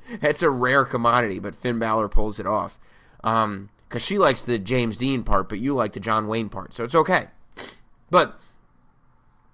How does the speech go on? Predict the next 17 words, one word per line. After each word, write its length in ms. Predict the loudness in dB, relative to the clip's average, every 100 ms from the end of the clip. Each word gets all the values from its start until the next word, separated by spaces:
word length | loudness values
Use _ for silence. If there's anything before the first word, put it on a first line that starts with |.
| _ _ _ _ 0
kids 300 | 2 4 4
also 300 | 2 2 -2
like 220 | -2 -4
Finn 240 | -8 -8
Balor. 300 | -8 -10 -14 -20 -20 -20 -20 -20 0
Kids 280 | 4 6 4
are 40 |
gonna 140 | 0 0
dress 300 | 0 0 0
up 200 | -2 -4
as 120 | -10
Finn 240 | -10 -10
Balor. 240 | -12 -16 -8
Kids 240 | -6 -4
buy 240 | -2 -2
the 100 | -2
t-shirts 540 | -4 -8 -8 -10 -10